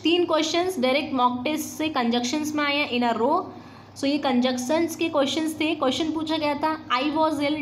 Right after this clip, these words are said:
dash I don't go to work। I was ill, इसका करेक्ट आंसर हो जाएगा so, सॉरी, इसका करेक्ट आंसर हो जाएगा so, I was ill so I didn't go to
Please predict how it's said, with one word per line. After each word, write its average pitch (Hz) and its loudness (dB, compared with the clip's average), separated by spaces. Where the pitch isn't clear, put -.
dash 247 0
I 277 0
don't 240 2
go 240 4
to 294 0
work। 214 -2
I 262 0
was 330 4
ill, 349 -4
इसका 247 -2
करेक्ट 302 -2
आंसर 277 0
हो 285 0
जाएगा 277 0
so, - 0
सॉरी, 294 0
इसका 233 -4
करेक्ट 277 -2
आंसर 262 0
हो 262 2
जाएगा 247 2
so, 240 -2
I 233 0
was 294 2
ill 294 0
so 285 4
I 247 0
didn't 254 -2
go 262 4
to 247 0